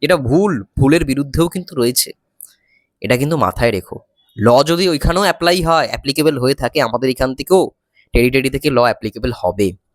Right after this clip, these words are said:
এবং এই কল রেকর্ডিংটার জন্য কত বড় যে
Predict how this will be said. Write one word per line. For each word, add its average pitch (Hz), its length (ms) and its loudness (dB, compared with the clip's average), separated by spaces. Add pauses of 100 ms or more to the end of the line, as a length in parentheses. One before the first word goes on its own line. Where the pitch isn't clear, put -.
(500)
এবং 147 220 2
এই 220 420 0
কল 180 260 2
রেকর্ডিংটার 240 680 0
জন্য 214 640 0
কত 151 240 0
বড় 214 300 2
যে 277 280 2